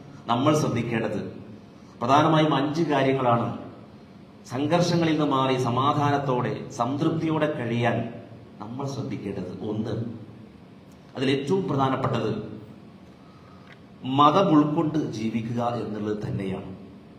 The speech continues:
നമുക്ക് സമാധാനം വേണോ? ദീൻ ഉൾക്കൊണ്ട് ജീവിക്കാൻ നമ്മൾ തയ്യാറായാൽ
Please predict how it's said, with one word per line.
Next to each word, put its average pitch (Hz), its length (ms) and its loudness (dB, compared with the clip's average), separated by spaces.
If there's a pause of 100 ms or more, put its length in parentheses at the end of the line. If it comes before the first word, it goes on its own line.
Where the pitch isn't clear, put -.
(640)
നമുക്ക് 175 180 -6
സമാധാനം 147 640 0
വേണോ? 113 340 -2 (920)
ദീൻ 170 320 2
ഉൾക്കൊണ്ട് 180 440 4
ജീവിക്കാൻ 135 580 2
നമ്മൾ 123 420 0
തയ്യാറായാൽ 110 840 0